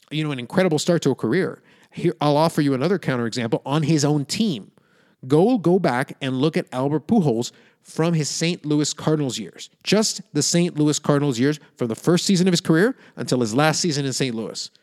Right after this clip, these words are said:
When you get a chance, go look that up. Those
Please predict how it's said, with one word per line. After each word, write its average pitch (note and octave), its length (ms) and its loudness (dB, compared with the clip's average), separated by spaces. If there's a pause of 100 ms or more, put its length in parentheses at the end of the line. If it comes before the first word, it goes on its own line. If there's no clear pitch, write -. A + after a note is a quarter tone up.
(340)
When A2+ 120 -6
you A#2+ 80 0
get E3 100 2
a F#3 40 2
chance, F#3 340 -2 (340)
go D3 160 4
look F#3 260 2
that D3 160 0
up. G2 220 -10 (760)
Those D3 520 2